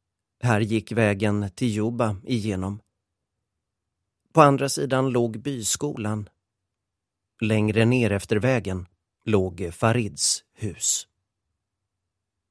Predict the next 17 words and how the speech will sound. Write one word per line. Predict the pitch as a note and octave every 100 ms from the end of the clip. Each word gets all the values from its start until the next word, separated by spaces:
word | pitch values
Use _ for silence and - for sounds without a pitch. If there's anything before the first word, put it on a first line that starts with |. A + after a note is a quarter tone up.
| _ _ _ _ _ _ _ _ _ _ _ _ _ _ -
I | D3
det | D3
lilla | D#3 D3+
trånga | D#3 - F3+ D3+ C3
utrymmet | D3 A2+ - A2+ A#2+ B2 -
mellan | C3 B2 B2+
husväggen | C#3+ A2+ - A#2 A#2+ A2 A2+ G2+ - _
och | B2+
en | A#2+
hög | A2 A#2 A#2+ A2 A#2
med | A2+
gammal | B2 A#2 A2+
hönsgödsel | A2+ C3+ A#2 F#2 - A2+ B2 - G#2+ F#2 E2 - _ _ _ _ _ -
satt | - A2+ -
han | C3 A#2+
i | B2+
mörkret | A2+ A2+ - A2 G#2 -